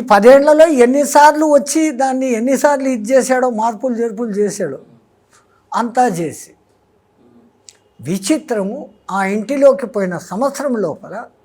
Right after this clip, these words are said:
ఆ భార్యాభర్తలు కాలం చేస్తారు. ఆ ఇల్లు ఇప్పటికీ ఖాళీ పడింది. వాళ్ళకు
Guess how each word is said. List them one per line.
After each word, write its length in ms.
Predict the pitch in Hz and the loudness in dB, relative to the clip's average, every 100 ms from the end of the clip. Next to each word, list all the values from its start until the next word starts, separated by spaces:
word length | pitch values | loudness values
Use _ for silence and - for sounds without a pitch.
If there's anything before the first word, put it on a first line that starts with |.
| _ _ 165 | _ _ -8
ఆ 80 | |
భార్యాభర్తలు 720 | 175 185 202 220 185 165 196 | -4 -2 0 -2 -2 -8 -10
కాలం 380 | 233 - 165 151 | -10 -8 -8 -10
చేస్తారు. 640 | - _ - _ _ _ _ _ _ _ _ - | -12 _ -20 _ _ _ _ _ _ _ _ -8
ఆ 60 | |
ఇల్లు 220 | 165 190 | -6 -4
ఇప్పటికీ 380 | 220 208 208 220 | -6 -6 -10 -8
ఖాళీ 280 | 208 175 165 | -10 -8 -10
పడింది. 280 | 156 - _ _ _ _ _ _ _ _ _ _ _ _ _ _ _ _ _ | -12 -20 _ _ _ _ _ _ _ _ _ _ _ _ _ _ _ _ _
వాళ్ళకు 840 | 110 151 202 233 262 254 302 349 | -6 0 2 2 0 -4 -4 -4